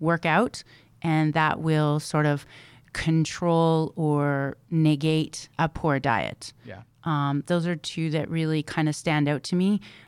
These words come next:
Speaker 1: Um, when it comes to fad diets, I think, you know, thinking of a, like, a ketogenic diet or s-, cutting out one of your major sources of energy,
Speaker 2: Yeah.
Speaker 1: um, you know, it really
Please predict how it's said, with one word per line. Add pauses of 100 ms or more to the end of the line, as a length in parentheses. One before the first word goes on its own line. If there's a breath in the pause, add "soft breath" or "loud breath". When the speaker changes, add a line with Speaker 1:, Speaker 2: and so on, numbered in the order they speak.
Speaker 1:
Um,
when
it
comes
to
fad
diets,
I
think, (180 loud breath)
you
know,
thinking
of
a,
like,
a
ketogenic
diet
or
s-, (140)
cutting
out (100)
one
of
your
major
sources
of
energy, (160 loud breath)
Speaker 2:
Yeah. (120)
Speaker 1:
um,
you
know,
it
really